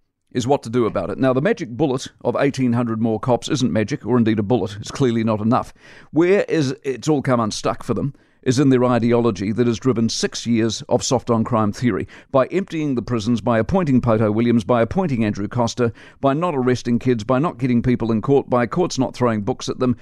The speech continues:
you've emboldened the thugs, and the thugs are running rampant. For the first few years, you see, you can debate all of this. Yet they could run that Ardern program of Kumbaya and keep telling us that a, being nice would lead to better people taking new pathways in life. It was, of course,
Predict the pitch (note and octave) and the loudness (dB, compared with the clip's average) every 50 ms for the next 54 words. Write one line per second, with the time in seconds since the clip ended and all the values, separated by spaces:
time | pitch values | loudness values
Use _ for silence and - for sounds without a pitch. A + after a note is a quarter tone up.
0 | - _ - C3 C#3 A#2+ C3+ C3 A#2 B2+ A#2 A2+ G2 A2 A2+ A2+ A2+ - - A#2+ | -8 _ 0 0 2 2 2 2 2 2 2 2 0 0 -2 -2 -2 0 0 -2
1 | A2+ A2+ - - - A#2+ A#2 A2 - - B2 G#2+ G#2+ G2+ - - - A#2+ A#2+ A2 | -2 -2 -4 -4 -2 -2 -2 -2 -2 -2 0 0 0 -2 -6 -4 -2 -2 0 2
2 | A2 G#2+ A2 G#2 A2 A2 F#2+ _ - C3 C#3 C3+ - G2 - - _ _ _ _ | 2 2 2 0 0 -2 -4 _ -4 -2 -2 0 -2 -4 -10 -14 _ _ _ _
3 | - - - - - - _ - D3 C#3+ B2 D3+ A#3+ C4 - - G3+ G3+ E3 C#3 | -20 -20 -20 -20 -20 -20 _ -6 -4 -2 2 2 2 0 0 -8 -8 -8 -8 -6
4 | C3 C3 A#2 G2+ G2 G2 G2+ G2+ G#2 - - E2+ F#2 C#3 - - _ _ _ _ | -4 -4 -2 -2 -4 -4 -4 -6 -4 -2 -2 -2 -4 -4 -8 -12 _ _ _ _
5 | _ - D3 D3+ - D3 D3 C#3+ C3+ E3+ E3 D#3+ C3 B2 G2+ D#2 D#2 - - - | _ -2 -2 0 2 2 2 4 4 2 2 2 0 -2 -6 -8 -12 -14 -14 -16
6 | - - - - - - A2+ B2+ A2 B2+ D3 C#3+ C#3+ - D#3 D3 F3+ F3 D#3+ D3 | -16 -18 -18 -20 -16 -8 -4 -4 0 2 2 2 2 2 0 0 0 0 2 0
7 | C#3 B2 B2 A#2+ G#2+ C#3 C3+ C3 B2+ A2+ A2+ A#2+ A2+ G#2+ A2 A2+ A2 A2+ G#2 - | 0 0 0 0 2 4 4 4 4 4 2 2 2 2 2 0 0 0 0 0
8 | C#3 C3 B2 B2 A#2 A2+ A2+ A#2 A#2+ A#2+ A2 G2+ G2 F#2 G2 - B2+ B2+ - B2+ | 0 2 4 4 4 4 4 2 2 2 2 0 0 -4 -4 -2 -4 -2 0 0
9 | C3 A#2+ A2+ A2+ A2+ G#2+ - A#2+ A#2 G#2+ F2 - - _ - D#3 D3 B2 A2+ A2+ | 0 2 2 0 -2 -2 -2 -2 -2 -2 -4 -6 -10 _ -2 0 2 2 2 2
10 | A#2+ A#2+ A#2+ A2+ - - A2 G#2 G2+ B2 A#2+ A2+ - G2 G2+ A2+ G#2+ - - A#2 | 2 2 0 0 -2 -4 -6 -2 0 0 0 0 0 -2 -2 -2 -2 0 0 -2
11 | A2+ - G#2 A2 G2 B2+ A2 G#2+ F#2+ A2+ A2+ A2 G#2 - A#2+ G#2+ G2+ - G2 G2+ | -2 -2 -4 -4 0 0 0 0 0 -2 -2 -2 0 0 0 0 0 0 -2 -2
12 | G#2 - A2+ B2 C3+ B2 - - - - - - - - D#3 E3+ F#3 G#3 G3 D#3 | -2 0 0 0 0 0 -2 -4 -10 -20 -20 -10 -2 0 0 2 2 2 2 0
13 | D#3 - - C#3+ C#3+ C3+ B2+ - - | -4 -6 -4 -4 -4 -4 -4 -6 -10